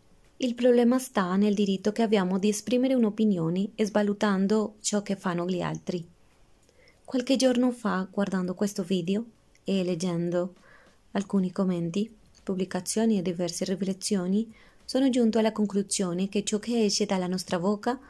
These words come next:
distrugge o costruisce. Viviamo in mezzo alle critiche verso gli altri,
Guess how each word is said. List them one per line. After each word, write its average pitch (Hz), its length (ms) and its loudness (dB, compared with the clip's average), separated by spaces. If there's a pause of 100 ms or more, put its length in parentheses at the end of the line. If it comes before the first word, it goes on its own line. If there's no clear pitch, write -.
(160)
distrugge 254 680 0
o 208 80 -2
costruisce. 190 720 -2 (440)
Viviamo 202 500 2
in 208 140 4
mezzo 202 360 0
alle 202 200 -2
critiche 254 500 0
verso 196 380 0
gli 180 140 -4
altri, 180 440 -4